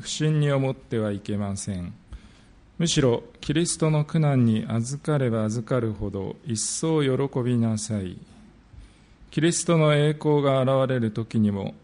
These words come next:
歓喜にあふれて喜ぶためです。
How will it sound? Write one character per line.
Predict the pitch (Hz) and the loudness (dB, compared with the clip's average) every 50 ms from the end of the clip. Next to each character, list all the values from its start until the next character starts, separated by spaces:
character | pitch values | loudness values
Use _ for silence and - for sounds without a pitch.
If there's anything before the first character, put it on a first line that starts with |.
| - - | -14 -6
歓 | - 202 185 175 160 | -2 0 2 2 0
喜 | - - 135 123 | 0 0 0 2
に | 117 113 113 110 | 2 2 2 0
あ | 110 117 | 0 -2
ふ | 110 - 170 | -2 -2 0
れ | 151 143 120 | 0 0 0
て | - 113 | 0 0
喜 | 107 107 107 113 139 143 139 - 147 | 0 0 0 0 -2 -4 -2 -4 -2
ぶ | 123 117 110 | -2 -2 -4
た | 107 107 104 | -4 -4 -4
め | 101 101 90 | -4 -4 -4
で | 92 85 | -8 -10
す。 | 87 - - - - - - | -10 -12 -12 -12 -14 -16 -20